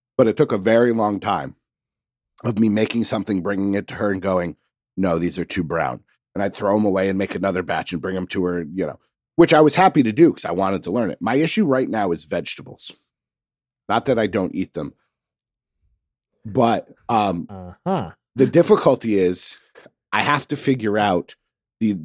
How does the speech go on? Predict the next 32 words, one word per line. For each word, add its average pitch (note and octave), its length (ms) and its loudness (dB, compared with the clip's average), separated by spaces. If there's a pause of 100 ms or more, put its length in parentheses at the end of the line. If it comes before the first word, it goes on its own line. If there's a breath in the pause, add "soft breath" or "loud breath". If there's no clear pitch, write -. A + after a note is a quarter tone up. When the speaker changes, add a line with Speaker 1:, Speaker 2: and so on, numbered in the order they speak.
(260)
Speaker 1:
when G#2+ 180 -2
you're, G#2 160 -2
when G2+ 240 -4
you're G2+ 100 -2
making C3+ 440 -2
vegetables, A2 460 -2
if, G2 120 -8
especially - 380 -2
if A2+ 80 0
you're A#2+ 80 0
making G#2 300 -2
a E2+ 60 -2
multitude F2+ 640 -4
of A2+ 80 -6
vegetables A2+ 520 -4
at F#2 140 -8
the - 60 -20
same F2+ 260 -4
time, G2 260 -6
like F#2 160 -6
in E2 80 -6
a - 40 -10
stir - 280 -6
fry, A#2+ 380 -2 (680)
different A#2 360 2
vegetables A2 520 0
cook G2+ 240 -4
at F2+ 100 -6
different F2+ 280 -6
speeds. - 280 -8
Carrots, A#2+ 600 -2
those - 280 -4